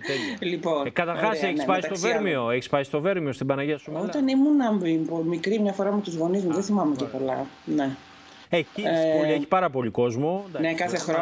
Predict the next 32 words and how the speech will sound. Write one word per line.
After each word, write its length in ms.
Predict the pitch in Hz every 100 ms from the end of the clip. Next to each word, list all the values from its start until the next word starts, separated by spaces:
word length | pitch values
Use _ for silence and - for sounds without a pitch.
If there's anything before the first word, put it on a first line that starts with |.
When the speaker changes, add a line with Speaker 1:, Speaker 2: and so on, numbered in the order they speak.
| 180
Speaker 1:
μαζεύει, 200 | 160 151
έτσι. 20 |
Speaker 2:
γίνεται. 760 | 170 185 170 165 160 160 156 156 - - - 156
Ναι, 160 | 156 147
ναι, 80 | 139
ναι, 160 | 139 131
βέβαια. 380 | 135 143 233 269 - - - -
Και 100 | -
έτσι 160 | 175 -
πρέπει 260 | 165 143
να 120 | 139 135
είναι. 200 | 139 196
Speaker 1:
Ε, 40 |
βέβαια. 420 | 190 117 92 87 95 - - - - - - - - - -
Speaker 2:
Ε, 160 | - 196 180 175 165 - - - 190 185
να 340 | 175 170 165 165 -
πάμε 220 | 262 262
λοιπόν 240 | 208 196 190
Speaker 1:
Ναι, 60 |
Speaker 2:
να 60 | 160
Speaker 1:
ναι. 100 | 156
Speaker 2:
πούμε 360 | 185 170 165 156
το 60 | 160
θέμα 260 | 180 175 160
που 180 | 160
έλεγα. 400 | 165 196 202 294 320 - - - - _
Η 180 | 202 190
Hellenic 500 | 190 185 240 262 240 - - -
Seaplanes, 760 | 214 208 190 185 175 175 - 190
ε, 220 | - 175
Α 260 | 165 165
Ε, 80 | 160